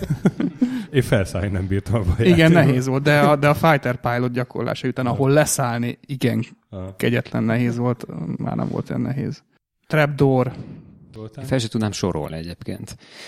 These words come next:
Speaker 3: Ö, az első, hát nyilván arcjáték, persze, ö, Donkey Kong, meg hasonlók, de ha mondjuk rendes számítógépes játékról beszélünk, Commodore hatvannégy, én ott kezdtem.
Speaker 1: Mhm.
Speaker 3: Egy ilyen trükkel sikerült szereznünk a bátyámmal. <clears throat> A szüleink kitalálták, hogy akkor így építkezni fognak.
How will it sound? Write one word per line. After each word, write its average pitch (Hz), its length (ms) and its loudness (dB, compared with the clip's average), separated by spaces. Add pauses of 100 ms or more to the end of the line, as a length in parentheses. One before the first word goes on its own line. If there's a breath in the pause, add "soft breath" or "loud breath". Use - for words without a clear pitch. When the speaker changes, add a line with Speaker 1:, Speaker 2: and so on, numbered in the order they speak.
(120 loud breath)
Speaker 3:
Ö, 104 200 -2 (240)
az 113 160 -4
első, 120 360 4
hát 107 100 2
nyilván 104 180 2
arcjáték, 90 580 -4
persze, 85 680 -10
ö, 87 220 -12
Donkey 87 320 -6
Kong, 92 180 -14
meg 90 120 -14
hasonlók, 101 380 0
de 98 100 4
ha 95 60 6
mondjuk 95 240 4
rendes 95 220 2
számítógépes 95 480 2
játékról 92 360 -2
beszélünk, 92 340 0
Commodore 92 320 -2
hatvannégy, 87 640 -2 (360 soft breath)
én 85 120 -10
ott 87 160 -4
kezdtem. 95 400 -2
Speaker 1:
Mhm. 101 240 -4
Speaker 3:
Egy 101 140 2
ilyen 110 340 2 (100)
trükkel 107 380 2
sikerült 92 380 0
szereznünk 85 560 -2
a 87 40 -4
bátyámmal. 82 760 -6 (120)
<clears throat> 113 280 2
A 98 40 -2
szüleink 95 340 -2
kitalálták, 90 540 -4
hogy 87 120 -6
akkor 87 260 -6
így 82 100 -4
építkezni 82 500 -6
fognak. 90 520 -4